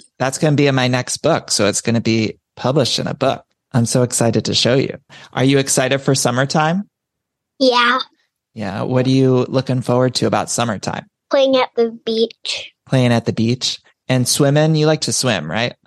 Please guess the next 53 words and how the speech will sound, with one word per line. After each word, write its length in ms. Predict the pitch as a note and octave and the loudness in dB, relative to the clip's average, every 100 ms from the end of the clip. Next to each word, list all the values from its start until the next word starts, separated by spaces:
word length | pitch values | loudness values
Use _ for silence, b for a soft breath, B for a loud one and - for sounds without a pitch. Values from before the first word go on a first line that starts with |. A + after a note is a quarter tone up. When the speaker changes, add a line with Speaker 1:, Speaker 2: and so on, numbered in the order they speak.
| _ _ _ _ | _ _ _ _
Speaker 2:
Yeah. 260 | A#3 A3 A3 - _ _ _ - | -2 -2 -4 -10 _ _ _ -2
Speaker 1:
Well, 120 | D#3 | 0
Soph, 380 | - E3+ E3 - | 2 2 2 0
I 540 | C#3+ C#3+ C#3+ C#3+ D3 D3+ | -2 0 0 2 2 0
wanna 320 | D3 C#3+ C#3+ F3 | 0 0 0 0
thank 320 | C#3 D#3+ F3 | -2 -2 -2
you 80 | D#3 | -2
so 180 | C#3+ | 0
much 220 | C#3 C3+ - | 0 -2 -2
for 120 | C#3 | -2
taking 360 | D#3 C3+ C#3 | 0 -2 -2
time 280 | B2+ B2+ B2+ | -2 -2 -2
to 120 | C3 | -4
talk 300 | - B2 C3+ | -2 0 0
to 100 | - | -2
me. 260 | F3 B2 A#2+ | 0 2 0
I 200 | A#2+ C3 | 0 0
love 200 | C3+ C#3+ | 2 2
you 100 | D#3 | 2
so 220 | - D3+ | 2 2
much 220 | D3+ C#3 | 2 0
and 80 | D3 | -2
I 80 | C#3+ | 0
miss 340 | C#3 - - | 0 0 0
you. 220 | D3 C#3 C#3 | 2 2 2
And 260 | C3+ C3+ | 0 0
Brady 320 | C3+ C3+ F3 | 2 2 2
tells 320 | F3+ D#3+ C#3+ C#3+ | 0 0 0 0
me 140 | C3+ | 0
you're 160 | C3 - | 2 2
gonna 200 | C#3 B2+ | 0 0
come 220 | C#3 B2 | 0 2
visit 300 | B2 B2 - | 2 2 0
in 100 | A#2 | 0
November 560 | A2 A#2 B2+ B2 F#2 | 0 0 0 0 -2
for 460 | - G2+ A2 A2 - _ - | -4 -2 0 -2 -6 _ -4
Thanksgiving. 680 | A2+ A#2 - B2 F#2 - - _ B3 | -2 -2 -2 0 -2 -6 -16 _ 0
Speaker 2:
Yeah. 320 | A#3+ A3+ A3+ - _ _ _ | 2 2 -4 -8 _ _ _
Speaker 1:
Yeah. 300 | A2 G#2+ A#2 - A#2 - | -4 -2 -2 -4 -8 -2
I 140 | B2 | -2
can't 180 | - C3 | -2 -2
wait 140 | B2+ | -2
to 100 | - | -2
see 200 | A#2+ C#3+ | -2 2
you, 80 | D3 | 2
but 160 | C#3 C3+ | 2 2
hopefully 320 | D#3+ E3+ F3 | 2 2 2
I'll 140 | D#3+ | 2
see 160 | C#3 C#3+ | 0 0
you 100 | C#3 | 2
before 360 | B2 - B2+ A#2 | 0 0 -2 -2
then. 200 | F#2+ - | -6 -10
Okay? 400 | - A#2+ B2 | -6 -2 -2